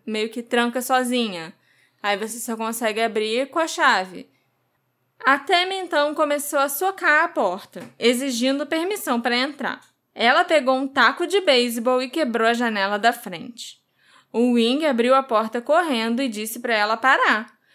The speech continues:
Mas ela foi atrás dele com o taco e ainda começou a bater nele com as mãos,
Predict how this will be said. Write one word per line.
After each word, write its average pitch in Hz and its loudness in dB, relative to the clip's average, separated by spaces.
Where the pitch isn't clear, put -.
Mas 311 4
ela 320 4
foi 294 4
atrás 302 2
dele 247 0
com 330 -6
o 381 -4
taco 254 0
e 254 2
ainda 262 2
começou 294 0
a 320 6
bater 339 2
nele 330 0
com 359 -2
as 403 0
mãos, 220 -4